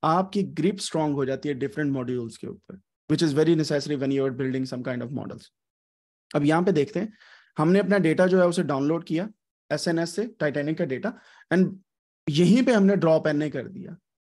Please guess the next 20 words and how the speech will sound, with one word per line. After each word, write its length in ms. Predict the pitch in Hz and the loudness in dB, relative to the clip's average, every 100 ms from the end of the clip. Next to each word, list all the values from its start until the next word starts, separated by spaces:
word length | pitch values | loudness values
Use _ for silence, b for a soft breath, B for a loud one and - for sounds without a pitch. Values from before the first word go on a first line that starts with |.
| - | -2
वो 180 | 180 233 | 2 4
जो 100 | 233 | 4
बच्चों 320 | 175 170 226 | 0 0 2
वाले 180 | 220 214 | 4 2
खेल 260 | 196 170 165 | 2 2 2
थे 80 | |
ना, 100 | 202 | 0
स्टार्ट 300 | 247 196 185 | 0 0 0
में 100 | 170 | 0
हम 120 | 180 175 | -2 -2
करते 300 | 160 147 156 | -4 -4 -4
थे, 80 | |
देखो 380 | 151 147 147 156 | -2 -4 -4 -4
कि 100 | 156 | -2
मिसिंग 340 | 156 147 156 156 | -2 -2 -4 -2
वैल्यूज 360 | 151 147 143 | -2 -2 -4
हैं 260 | 147 135 135 | -6 -8 -6
कि 120 | 151 | -4
नहीं 280 | 147 147 147 | -2 -2 -2
है 300 | 147 143 | -4 -6